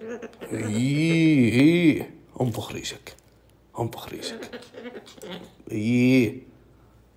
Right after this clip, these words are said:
تخيل يقول يبغى ياكلني. ياكل حبيبك. تخيل. هذا. تصرف معه، تصرف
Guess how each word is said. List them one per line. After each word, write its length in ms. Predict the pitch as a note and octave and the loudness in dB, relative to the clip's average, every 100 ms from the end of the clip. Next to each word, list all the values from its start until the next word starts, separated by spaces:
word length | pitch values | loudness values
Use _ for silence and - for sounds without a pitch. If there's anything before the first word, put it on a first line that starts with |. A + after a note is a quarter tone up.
| _ _ _ | _ _ _
تخيل 400 | - D3+ D3 C#3 | -8 -4 0 0
يقول 200 | C3 C3+ | 0 0
يبغى 200 | C3+ C3 | -2 -2
ياكلني. 580 | C3 - D3 C3 A#2 - - - _ _ _ _ _ _ B3 C#4+ C#4 B3 B3 B3+ - - - C#4+ - A3+ | -6 -6 -4 -4 -6 -8 -20 -20 _ _ _ _ _ _ -16 -14 -14 -14 -14 -16 -18 -18 -16 -18 -16 -10
ياكل 380 | F#3 A3 - G#3 | -4 0 4 4
حبيبك. 680 | - F#3 A3 A3 G3+ - - _ _ _ - | 4 2 4 4 0 -2 -18 _ _ _ -6
تخيل. 600 | F#3 F#3 A3 A3 G#3+ - - - _ - _ - | -4 -2 0 2 0 -2 -12 -20 _ -20 _ -4
هذا. 400 | G3 F3+ - - - - - _ _ _ _ _ _ _ _ _ - B3 B3+ - A#3 - G#3+ G#3+ A3 A3 C#4 C4+ _ _ _ _ _ _ _ _ _ _ _ _ - - - - | -2 -2 -4 -12 -16 -16 -16 _ _ _ _ _ _ _ _ _ -16 -14 -12 -14 -16 -18 -16 -14 -14 -14 -16 -16 _ _ _ _ _ _ _ _ _ _ _ _ -20 -20 -20 -10
تصرف 380 | A2+ A2 - | -8 -8 -12
معه، 120 | - - | -16 -14
تصرف 400 | - - - | -14 -16 -16